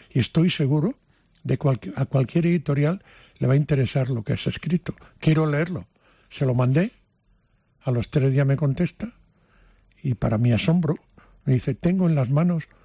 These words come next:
un bestseller". Y yo digo, "No puede ser, pero si es una porquería de libro, coño, son cosas mías". Dice, "No, no, yo estoy emocionado, no he podido dejar de, de leerlo, pero este libro está incompleto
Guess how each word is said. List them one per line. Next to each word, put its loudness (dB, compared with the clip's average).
un 4
bestseller". 0
Y -6
yo 0
digo, -6
"No 0
puede 2
ser, -2
pero -6
si -2
es -2
una 2
porquería 0
de -2
libro, 0
coño, 0
son -2
cosas 0
mías". 2
Dice, 0
"No, 2
no, 2
yo 0
estoy 0
emocionado, 0
no 4
he 0
podido 0
dejar 0
de, 2
de -2
leerlo, 0
pero 2
este -2
libro 0
está -4
incompleto -2